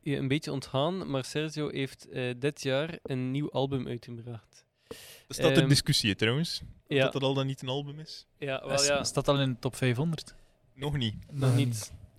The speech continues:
Speaker 1: Vraag het volgend jaar.
Speaker 2: Ja,
Speaker 1: Dat is
Speaker 2: wacht tot
Speaker 1: zo.
Speaker 2: dat wij hier ons fiches gaan krijgen.
Speaker 1: <laughs> Ehm, het is dus een album, eh, er staan vrij veel nummers op, ik denk een stuk of dertig. Maar het is eigenlijk een soort van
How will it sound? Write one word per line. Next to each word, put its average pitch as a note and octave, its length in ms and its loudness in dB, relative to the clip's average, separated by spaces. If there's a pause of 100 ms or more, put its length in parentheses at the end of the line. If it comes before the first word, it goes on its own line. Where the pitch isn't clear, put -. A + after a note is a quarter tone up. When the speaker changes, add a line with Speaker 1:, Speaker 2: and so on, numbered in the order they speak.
(140)
Speaker 1:
Vraag C3+ 260 -2
het - 100 -14
volgend D#3+ 300 -2
jaar. D3+ 160 4
Speaker 2:
Ja, D3 60 0
Speaker 1:
Dat C3+ 100 4
is A#2+ 60 4
Speaker 2:
wacht D#3+ 140 10
tot F#3+ 120 10
Speaker 1:
zo. D3 60 12
Speaker 2:
dat D#3+ 80 12
wij E3 100 12
hier D#3+ 200 12
ons C#3 140 8
fiches D#3 320 8
gaan D3 140 8
krijgen. C#3+ 460 8
Speaker 1:
<laughs> - 40 -4 (1400)
Ehm, D3+ 380 2 (840)
het B2+ 200 -2
is D3 80 4
dus D3+ 120 6
een C3 120 4
album, E3+ 400 2
eh, B2+ 600 -2
er C#3 60 -6
staan B2 380 -2
vrij C#3 200 -2
veel C#3+ 120 -2
nummers D3+ 280 -2
op, G3+ 100 -4
ik D3 60 -10
denk B2 140 -2
een - 60 -8
stuk - 160 -6
of B2 80 -4
dertig. C3 540 -2 (340)
Maar C#3 200 0
het C#3+ 180 -6
is D3 100 2
eigenlijk D#3+ 300 2
een D3 140 -4
soort D3+ 300 -4
van C#3+ 280 -2